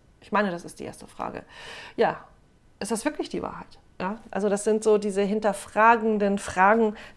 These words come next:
die wirklich sehr, sehr gut sind. Okay, also das ist doch mal eine richtig interessante Gelegenheit, ich, spannende Sache. Ich muss hier mal ein bisschen meine, meine Steine-Gruppe etwas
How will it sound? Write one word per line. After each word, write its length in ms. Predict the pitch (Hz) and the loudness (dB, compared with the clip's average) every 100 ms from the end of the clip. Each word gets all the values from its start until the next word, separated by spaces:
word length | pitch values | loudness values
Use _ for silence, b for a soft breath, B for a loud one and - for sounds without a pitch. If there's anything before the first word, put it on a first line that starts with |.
| - | -4
die 220 | 196 196 | -2 -2
wirklich 380 | 196 185 190 180 | -4 -6 -8 -8
sehr, 160 | 180 | -8
sehr 120 | 180 180 | -6 -8
gut 240 | 185 185 | -8 -8
sind. 200 | - - B B B B | -8 -10 B B B B
Okay, 360 | 208 214 - - - - | 2 2 -2 -6 -12 0
also 480 | 196 202 190 170 175 | 6 6 4 -2 -2
das 240 | - 208 233 | 4 4 4
ist 260 | 226 - | 2 4
doch 240 | 220 - - | 4 2 -2
mal 120 | 214 - | -4 -4
eine 140 | - - | -12 -14
richtig 280 | - - 202 - - | -10 -10 -8 -10 -8
interessante 640 | 202 - 202 - 208 202 | -8 -6 -6 2 2 2
Gelegenheit, 520 | 180 196 - 208 208 - | -6 -8 -4 -2 -2 -6
ich, 360 | - - - | -10 -16 -14
spannende 320 | - 196 190 | -6 -4 -4
Sache. 180 | 185 202 | -6 -6
Ich 140 | 208 - | -8 -8
muss 140 | 190 | -10
hier 120 | - | -8
mal 220 | 180 170 170 B B B B B | -6 -8 -10 B B B B B
ein 160 | 285 | -2
bisschen 380 | 277 269 247 233 | -2 -2 2 4
meine, 400 | 220 214 202 202 - b b b b b b b b - | 4 4 2 0 -6 b b b b b b b b -2
meine 300 | 214 220 214 | 2 4 4
Steine-Gruppe 1200 | - - 240 320 339 214 208 185 202 202 196 151 | 2 4 6 8 6 4 2 0 -4 -2 0 2
etwas 460 | 120 - 190 - | 0 -2 -4 -6